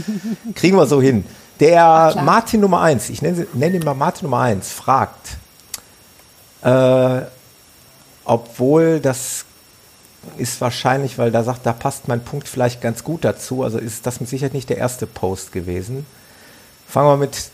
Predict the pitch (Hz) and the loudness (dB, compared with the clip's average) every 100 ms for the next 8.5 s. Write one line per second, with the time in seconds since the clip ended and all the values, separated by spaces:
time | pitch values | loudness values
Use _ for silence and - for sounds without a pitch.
0 | 131 123 123 160 147 127 120 - 113 139 | -4 0 2 0 -2 0 0 2 2 2
1 | 135 90 82 82 - 120 123 135 117 95 | 0 -4 -6 -10 -6 -6 -2 2 2 0
2 | - - - - 143 143 175 135 101 90 | -6 -18 -8 -4 2 2 2 0 0 -2
3 | - _ 110 120 151 - 151 143 143 160 | -12 _ -2 -2 -2 -4 0 0 -2 -6
4 | - - 147 - 147 - - - - 139 | -8 -10 -6 -2 -2 -2 -4 -4 -6 -6
5 | - - 143 135 - 123 104 95 95 - | -4 -6 -6 -4 2 2 2 -2 -4 -6
6 | 92 90 _ - 147 156 - 165 - 302 | -8 -12 _ -2 -2 -2 -6 -4 2 4
7 | 311 302 269 247 233 127 135 143 - 131 | 6 4 2 -2 0 2 4 2 0 -4
8 | - 123 151 170 | 0 0 0 -2